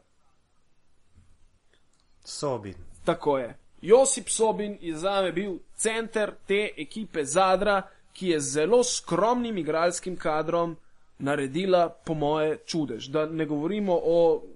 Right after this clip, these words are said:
Speaker 2: katastrofalni finančni situaciji, ki je že popolnoma normalna v Zadru.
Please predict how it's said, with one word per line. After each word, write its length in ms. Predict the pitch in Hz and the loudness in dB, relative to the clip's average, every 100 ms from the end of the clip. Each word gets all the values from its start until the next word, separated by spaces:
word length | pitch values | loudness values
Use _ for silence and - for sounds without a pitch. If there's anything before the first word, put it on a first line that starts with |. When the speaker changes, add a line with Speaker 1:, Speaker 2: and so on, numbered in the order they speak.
| - | -16
Speaker 2:
katastrofalni 720 | - 165 151 - - 185 220 | -10 -8 -8 -10 -4 -2 -2
finančni 440 | 196 185 180 175 170 | -2 -2 -2 -2 -8
situaciji, 560 | 160 160 156 151 156 | -8 -2 -2 -2 -4
ki 140 | 143 147 | -4 -4
je 100 | 143 | -4
že 120 | 139 | -6
popolnoma 520 | 143 - 185 185 175 | -6 0 2 2 2
normalna 540 | 165 147 156 180 220 233 | 2 0 2 2 2 0
v 100 | 226 | -2
Zadru. 480 | 220 226 247 240 | -2 -2 -2 -4